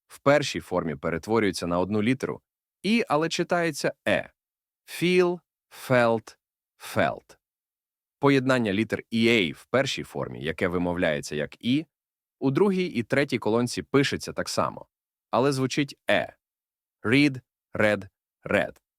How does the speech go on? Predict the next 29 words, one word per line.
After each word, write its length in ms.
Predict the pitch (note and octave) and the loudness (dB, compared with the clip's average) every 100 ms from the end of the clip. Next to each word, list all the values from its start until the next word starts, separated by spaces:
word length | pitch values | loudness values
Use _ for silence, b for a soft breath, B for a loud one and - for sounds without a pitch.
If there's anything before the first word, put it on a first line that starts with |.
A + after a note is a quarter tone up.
| _ _ _ _ _ _ _ _ _ | _ _ _ _ _ _ _ _ _
Якщо 280 | C3+ C3 E3+ | -4 0 0
перша 340 | C#3 C3+ - | 2 2 2
форма 300 | C3+ B2+ A2+ | 0 2 2
закінчується 540 | F#2 F#2+ A#2 A2 F#2+ F2+ | -2 -2 -2 -2 -4 -2
на 140 | F2+ | -2
"ді" 220 | F2+ A#2 | 0 2
або 220 | G2 D#2+ D#2+ | 2 0 -4
"ті", 380 | - A2+ C#2+ - _ _ | 0 0 0 -8 _ _
кінець 300 | - C#3 C#3 | 0 0 0
слова 280 | - A#2+ A2 | 0 2 2
залишається 460 | G2 F2+ G#2 F#2+ | -2 -2 -2 -2
без 160 | E2+ E2+ | -4 -6
змін. 360 | D#2+ E2 C2 - _ _ _ _ _ - | -4 -4 -6 -12 _ _ _ _ _ 2
Meet, 400 | B2 B2+ - - | 4 4 0 -8
met, 380 | F#2 G2+ F#2+ - _ | 0 2 2 -4 _
met. 360 | F2+ D2 - - _ _ _ _ _ _ | -2 -2 -4 -18 _ _ _ _ _ _
Read, 340 | - B2 C#3 C3 _ _ - | 0 2 2 -2 _ _ -2
read, 340 | A2+ A#2 B2 - _ - | 2 2 0 -10 _ -4
read. 320 | - E2+ C#2 _ _ _ _ _ _ _ | 0 0 -2 _ _ _ _ _ _ _
Ну, 200 | C3 D3 | 2 4
якщо 260 | B2+ - D#3+ | 2 2 0
наприкінці 400 | C#3 B2+ B2 C3+ | 0 0 -2 0
першої 340 | B2 A#2+ A2+ | 0 2 -2
форми 260 | G2+ A#2+ G#2+ | 0 0 2
немає 340 | G2+ G#2+ G2 | 2 2 2
літер 280 | G#2+ G#2+ F2+ | 0 -2 -4
"ді" 220 | E2+ G#2 | 0 2
або 240 | D2 D#2+ E2 | 2 -2 -2
"ті", 340 | - F#2 | 2 2